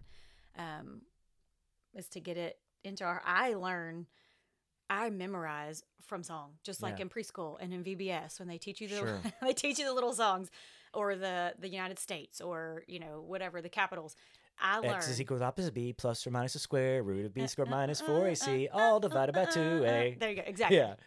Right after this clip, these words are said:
Speaker 1: Point proven.
Speaker 2: <laughs> Yeah.
Speaker 1: Um, it's, it's effective. Uh, I also believe it opens our hearts and our minds, um, and just gets us ready for whatever God has for us. Whenever
Speaker 2: Yeah.
Speaker 1: you walk on the stage and whatever message God's given you,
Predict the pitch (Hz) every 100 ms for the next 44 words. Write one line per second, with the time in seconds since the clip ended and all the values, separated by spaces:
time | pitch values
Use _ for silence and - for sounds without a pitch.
0 | - - 269 196 185 160 - 127 - 123
1 | - - 208 180 175 170 - 214 - -
2 | 240 202 160 - 180 - _ _ _ -
3 | 208 - 214 226 247 220 214 - 202 208
4 | 226 226 226 226 214 - - 170 170 160
5 | 160 240 240 - - 185 151 156 190 196
6 | 185 185 185 - _ _ _ _ - 180
7 | 165 156 160 - _ _ _ _ _ 180
8 | 180 175 170 170 170 - _ _ 190 -
9 | 202 202 - 170 220 165 170 175 180 185
10 | 180 170 - 185 220 - _ - 208 180
11 | - - 202 190 170 170 190 202 202 190
12 | 214 202 208 185 165 147 170 185 175 170
13 | 180 160 - 160 - 156 196 247